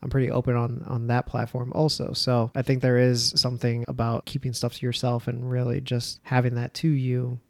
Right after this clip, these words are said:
that makes it kinda special too, or just only opening up to the really close of the close, because you know they won't tell you otherwise, whether yes or no, good or bad. They'll just support you.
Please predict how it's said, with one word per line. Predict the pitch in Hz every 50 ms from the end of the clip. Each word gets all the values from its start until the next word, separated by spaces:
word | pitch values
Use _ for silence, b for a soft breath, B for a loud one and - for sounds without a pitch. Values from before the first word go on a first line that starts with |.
| _ _ -
that | 135 131
makes | 151 185 185 185
it | 196
kinda | 180 196 196 175
special | 147 - - 156 143 - 127 117
too, | - - 123 113 107 110 117 - _ -
or | - 165 151 143 139 135
just | 131 127 143 131 - -
only | - 147 135 135 139 135
opening | - - 135 - 135 127 123 123 123
up | 120 - -
to | - 131 123 123 127
the | 131 135 131
really | 127 131 135 135 131 131 123
close | - - - 135 127 123 113 -
of | 127 123
the | 123
close, | - - - 123 120 117 110 110 - - - - _
because | - 131 - 131 120 117 120
you | 127 135
know | 131 131 127
they | 127 131 123 123
won't | 120 117 120 120 117 120 113 - -
tell | - 151 135
you | 131 127 127 135
otherwise, | 139 131 127 123 117 113 110 104 104 98 92 - 120 - - _ _ _ _ -
whether | 120 113 113 113
yes | 117 120 117 117 - -
or | 117 113
no, | 120 120 120 110 104 104 - 123 123 -
good | - 131 120 117
or | 113
bad. | 113 113 110 110 104 101 113 127 - B B
They'll | B 123 120 117
just | 117 127 120 117 - - - - 156
support | - 135 131 - 185 180 170 -
you. | 117 117